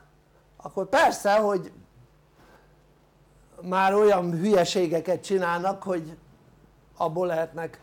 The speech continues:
komoly problémák, komoly vérengzések.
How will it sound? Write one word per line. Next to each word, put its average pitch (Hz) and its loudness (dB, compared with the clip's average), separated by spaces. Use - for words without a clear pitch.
komoly 175 0
problémák, 139 -2
komoly 170 -2
vérengzések. 147 0